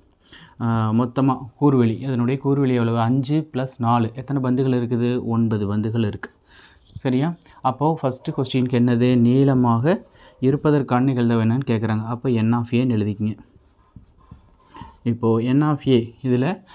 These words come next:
நீல நிற பந்துகள் எத்தனை இருக்குது? அஞ்சு பந்துகள் இருக்கு. அவ்வளோதான். அப்போ இது நம்ம என்ன எழுத போறோம்? P of A equal to formula N of A by N of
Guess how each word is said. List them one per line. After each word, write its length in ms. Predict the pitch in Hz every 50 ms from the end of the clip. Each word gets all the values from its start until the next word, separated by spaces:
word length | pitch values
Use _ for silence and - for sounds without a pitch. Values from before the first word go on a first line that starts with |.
| - - _
நீல 340 | - 131 139 156 160 165 160
நிற 220 | 151 147 139 139
பந்துகள் 300 | 127 131 131 131 139 139
எத்தனை 280 | 127 123 123 139 135 131 127
இருக்குது? 360 | 123 123 123 123 117 120 123 127 127 117 - - -
அஞ்சு 320 | 117 113 113 113 110 113 98
பந்துகள் 380 | 107 104 107 120 113 123 110
இருக்கு. 240 | 107 101 - - - - - _ _ _ _ _ _ _ _ _ _ _ _ _ _ - - - - _ _ _
அவ்வளோதான். 400 | 117 107 98 101 101 101 110 117 - - - - -
அப்போ 300 | - 117 117 110 - 131 151 180 190 - _ _ - - _ _
இது 140 | - 131 131
நம்ம 180 | 131 127 123
என்ன 140 | 123 127 135
எழுத 160 | 135 131 127
போறோம்? 340 | 120 127 127 123 131 143 147 143 139 - - - -
P 260 | _ - 117 113 117
of 160 | 120 120 113 - -
A 100 | 143 160 165 147
equal 380 | 120 110 113 - 113 107 104 95
to 140 | - 117 151 208 247 - - _ _ _ _ - _ _ _ _ _ _ _ - - _ _ _ _ _ _
formula 360 | 113 107 104 101 101 113 143 170 208 - _ - - - - _ - _ _ _ 110 113
N 160 | 113 117 120 131
of 220 | 131 131 131 120 - 127
A 140 | 123 139 156 180 220 - 135 - _ _ _ _ _ _ _ _ _ _ _ _ _ _ _ _ - - - _ _ _ _ - - - _ _ _ - - - - -
by 160 | 113 127 160 214 226 - _ _ _ _ _ _ _ _ _ _ _ _ _ _ _ _ _ _
N 180 | 107 117 117 120
of 180 | 135 165 190